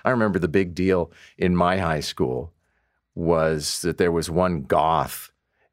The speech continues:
and she liked to wear ripped up clothing in the style of Madonna nineteen eighty-two,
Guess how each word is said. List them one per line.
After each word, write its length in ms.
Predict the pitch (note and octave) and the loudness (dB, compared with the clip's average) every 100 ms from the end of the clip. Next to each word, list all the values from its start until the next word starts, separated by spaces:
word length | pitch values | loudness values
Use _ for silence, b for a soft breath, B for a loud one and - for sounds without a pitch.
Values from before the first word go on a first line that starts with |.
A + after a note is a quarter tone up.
| E2 | -4
and 200 | D#2+ D2+ | -2 -2
she 140 | - | 0
liked 280 | E2 E2 - | 2 0 -2
to 80 | F2 | 0
wear 440 | D#2+ D#2 D#2 D#2 | 2 4 4 2
ripped 640 | D#2 F2 E2 E2 F#2 - F#2 | 0 -4 -2 2 2 2 -2
up 180 | - | -2
clothing 500 | - F2+ F2 D#2+ D2 | -2 0 2 0 -2
in 100 | C#2+ | -2
the 60 | D2 | -4
style 480 | - E2+ E2+ E2 D#2 | -2 0 0 0 0
of 300 | D2 - - | -2 -6 -8
Madonna 520 | G2 F#2 D#2+ E2+ D#2+ | -2 0 2 2 0
nineteen 440 | D2+ D#2 - F2 D2+ | -2 -4 -4 -4 -2
eighty-two, 600 | C#2 C#2+ - G#2 C2 | -2 -4 -2 0 -2